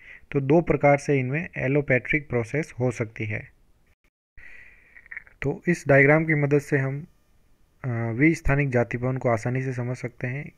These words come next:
कि एलोपैट्रिक का मतलब होता है other place। एलो का मतलब होता है other, पैट्रिक का मतलब प्लेस, यानी दूसरे स्थान पर चले जाना, जिसका मतलब है कि जियोग्राफिली, अ, जियोग्राफिकली आइसोलेटेड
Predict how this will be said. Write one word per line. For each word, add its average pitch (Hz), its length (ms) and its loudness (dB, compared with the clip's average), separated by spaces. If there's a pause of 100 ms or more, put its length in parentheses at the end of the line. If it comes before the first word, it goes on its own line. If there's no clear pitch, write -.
कि 131 140 -12 (140)
एलोपैट्रिक 151 540 2
का 147 100 0
मतलब 123 280 -4
होता 120 260 -2
है 135 200 -4 (520)
other 156 240 4
place। 113 400 -2 (680)
एलो 131 180 4
का 151 100 4
मतलब 139 280 0
होता 139 220 2
है 143 80 4 (100)
other, 135 260 0
पैट्रिक 127 480 -2
का 131 100 -2
मतलब 127 320 -6
प्लेस, 110 340 -6
यानी 139 220 -2
दूसरे 135 480 2
स्थान 123 280 -6
पर 170 100 -6
चले 110 280 -4
जाना, 107 280 -10 (560)
जिसका 139 260 0
मतलब 143 280 0
है 143 140 2
कि 147 160 -6
जियोग्राफिली, 139 880 2
अ, 120 160 -2
जियोग्राफिकली 139 880 2 (460)
आइसोलेटेड 147 640 4